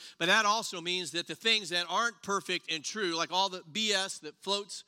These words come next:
around the planet, that those things actually suck the very life out of us. Maybe quickly, maybe slowly, but we used to play a game as, as kids.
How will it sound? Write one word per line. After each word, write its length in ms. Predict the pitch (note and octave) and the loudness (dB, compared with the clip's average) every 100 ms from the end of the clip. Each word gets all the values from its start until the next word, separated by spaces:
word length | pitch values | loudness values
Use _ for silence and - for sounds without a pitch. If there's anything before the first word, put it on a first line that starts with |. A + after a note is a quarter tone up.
| _ - | _ -8
around 340 | F3 F#3 F3+ E3 | 4 4 4 -2
the 80 | |
planet, 420 | - G#3 G3 D#3+ D#3+ - - | -4 2 2 0 -6 -12 0
that 200 | F3 C#3 | 0 4
those 320 | G#3+ C4+ - | 2 4 0
things 380 | E3+ D#3 D#3+ - | 0 -2 -2 4
actually 580 | F3+ G#3+ - F#3 F3 D#3+ - | 4 4 -2 -4 -4 -4 -4
suck 480 | - - F#3 D#3+ - _ - | -4 2 2 0 -10 _ -10
the 100 | D3+ | -4
very 320 | D#3 F3 E3 | 0 0 0
life 480 | D#3 E3+ D#3 D3+ - - | 2 2 2 -2 -8 0
out 220 | E3+ D#3+ | 2 2
of 100 | B2 | -4
us. 340 | A#2 - - - _ _ | -8 -10 -10 -16 _ _
Maybe 260 | D#3 F3+ F3+ | 2 2 2
quickly, 520 | - A3 A3 G#3+ G#3 - - | 2 0 0 -4 -4 -10 -12
maybe 300 | E3+ F#3+ F3+ | 0 0 0
slowly, 440 | D#3+ F#3 G3 F#3 D3+ | -4 -2 0 0 -2
but 200 | D3 D3+ | -6 -4
we 120 | G3 | -2
used 200 | A3+ - | 0 -2
to 60 | D#3 | -8
play 240 | - F#3+ | -2 0
a 40 | D#3 | 0
game 340 | E3+ F#3 E3+ | 0 0 -4
as, 180 | C#3 - | -10 -8
as 120 | D#3+ - | -8 -4
kids. 400 | G3 G3 E3+ | -2 -2 -4